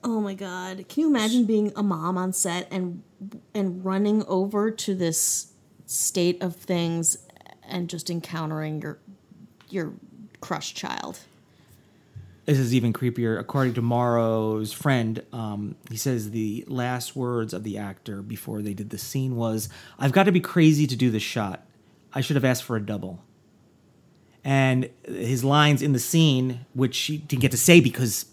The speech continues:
Speaker 1: Yeah, he
Speaker 2: he was
Speaker 1: died.
Speaker 2: decapitated, he's like, "I'll keep you safe, kids. I promise. Nothing will hurt you. I
Speaker 1: Oh.
Speaker 2: swear to God."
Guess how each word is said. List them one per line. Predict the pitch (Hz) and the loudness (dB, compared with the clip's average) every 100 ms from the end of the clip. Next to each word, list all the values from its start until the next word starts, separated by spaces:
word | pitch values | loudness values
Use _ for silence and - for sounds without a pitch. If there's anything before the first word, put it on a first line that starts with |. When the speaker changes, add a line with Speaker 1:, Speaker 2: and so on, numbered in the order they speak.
| - | -10
Speaker 1:
Yeah, | 208 180 151 | -2 -2 -2
he | 147 185 | -6 -6
Speaker 2:
he | 147 | 0
was | 131 139 | 4 6
Speaker 1:
died. | 151 | 6
Speaker 2:
decapitated, | 175 151 151 139 - 123 113 110 107 - - _ | 6 6 6 4 0 0 0 -2 -4 -12 -20 _
he's | 156 | 0
like, | 147 - | 0 4
"I'll | 156 | 2
keep | 156 190 160 | 4 0 2
you | 156 | 2
safe, | - 147 - | 4 4 2
kids. | - 113 110 - - | -2 -2 -4 -12 -10
I | 120 | -10
promise. | - 131 120 107 - | -4 -2 0 -4 -6
Nothing | - 135 139 156 143 - - | -2 0 2 2 0 -6 -4
will | 135 | -2
hurt | 110 123 | -2 -2
you. | 117 113 113 - _ - | 0 0 -2 -8 _ -6
I | 120 | 0
Speaker 1:
Oh. | 131 196 | 2 2
Speaker 2:
swear | 190 123 117 110 - _ _ _ - | 2 2 2 0 -4 _ _ _ -8
to | - 143 127 | -4 -2 0
God." | 120 95 85 80 | 0 -2 -4 -10